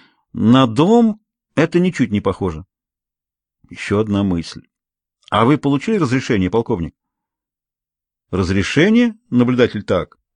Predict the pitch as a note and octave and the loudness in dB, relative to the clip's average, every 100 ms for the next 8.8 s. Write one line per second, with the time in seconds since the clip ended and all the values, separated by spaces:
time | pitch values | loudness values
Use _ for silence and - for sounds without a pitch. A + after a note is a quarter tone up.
0 | _ _ _ _ _ _ - F#2+ A#2+ F#3 | _ _ _ _ _ _ -10 -6 -2 -2
1 | - F#3 C#3+ - F#3+ - - B2+ - A#2+ | 2 4 4 2 -4 -2 -2 -2 0 2
2 | C#3+ G#2 - _ _ _ _ _ _ _ | 2 0 -6 _ _ _ _ _ _ _
3 | _ _ _ _ G#2+ A#2 C#3 - - - | _ _ _ _ 2 4 4 -2 -20 -20
4 | - A2 A2+ A2 G2+ G#2+ G2+ G2 F#2+ - | -4 -4 0 0 2 -2 -2 -4 -4 -8
5 | _ _ _ _ _ _ _ _ _ _ | _ _ _ _ _ _ _ _ _ _
6 | _ _ _ C3 C#3 F3 D3+ - - - | _ _ _ 0 2 4 2 0 -12 -2
7 | D#3+ D#3 D#3 D3+ D3 F#3+ F#3+ E3 D#3 D#3+ | -2 0 0 4 4 4 4 4 4 0
8 | D#3+ F3 E3+ E3+ A2 D#2 - | 0 0 2 2 0 -2 -10